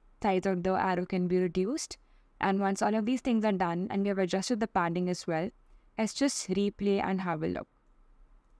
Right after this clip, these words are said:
So this looks so much better, right? You have your own custom cursor for the cards.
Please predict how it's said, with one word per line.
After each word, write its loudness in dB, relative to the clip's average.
So 2
this 0
looks 4
so 4
much 2
better, 2
right? -2
You 0
have 4
your 4
own 4
custom 2
cursor 0
for 0
the 0
cards. -2